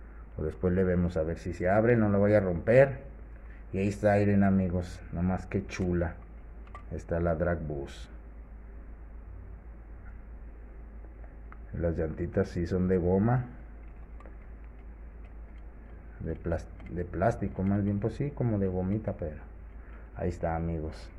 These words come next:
Vamos a ponerla aquí. Y vamos a poner, no, imagínense aquí con este carro. Ahí aplastándolo. A ver.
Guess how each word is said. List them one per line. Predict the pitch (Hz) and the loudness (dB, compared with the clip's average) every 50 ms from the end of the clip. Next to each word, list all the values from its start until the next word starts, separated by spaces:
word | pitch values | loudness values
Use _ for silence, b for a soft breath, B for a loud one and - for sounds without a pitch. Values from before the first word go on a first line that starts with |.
| - - - - - - B B B B B B | -4 -2 -2 -2 -4 -6 B B B B B B
Vamos | B - - | B 0 0
a | 92 87 | 2 2
ponerla | - 87 87 87 90 95 104 104 104 | 2 2 4 6 6 6 8 8 8
aquí. | 95 - - 127 143 156 156 - - - - - - - - - - - - - - - - - - - - - - - - - - - - B B B B B B B B B B - - - | 8 6 6 6 8 8 8 8 4 -4 -12 -14 -14 -14 -14 -12 -14 -14 -14 -14 -10 -6 -4 -4 -2 0 0 0 0 0 0 -2 -4 -8 -10 B B B B B B B B B B -14 -10 -6
Y | 87 87 90 92 95 | -2 0 2 4 4
vamos | 90 85 87 90 87 87 - | 4 4 4 4 2 2 0
a | 85 85 82 - - - - - - | 0 0 0 -2 -6 -12 -12 -12 -8
poner, | 64 65 62 62 64 64 - - | -8 -6 -6 -6 -8 -8 -8 -8
no, | 64 64 58 80 120 120 | -6 -2 0 2 4 4
imagínense | 104 98 92 - 101 104 113 127 135 127 127 127 | 4 4 4 4 6 6 8 8 8 8 8 6
aquí | 123 120 - 117 127 135 139 127 - | 6 6 6 6 6 6 4 2 2
con | - 98 95 95 | 4 4 6 4
este | 98 - - 113 - | 4 4 4 4 8
carro. | - 113 113 113 120 131 127 123 - - - - - - - - - B B B B B B B B B B B - - | 10 10 10 10 8 6 4 2 0 -6 -12 -12 -14 -14 -14 -14 -14 B B B B B B B B B B B -8 -2
Ahí | 85 82 85 87 | 0 2 4 4
aplastándolo. | 87 - - 104 95 - - 87 85 87 90 90 87 85 85 82 - - - - - - | 6 8 8 8 8 8 6 6 6 8 8 8 8 6 6 4 0 -4 -10 -10 -8 -6
A | 69 69 | -4 -2
ver. | 67 67 65 | 0 -2 -2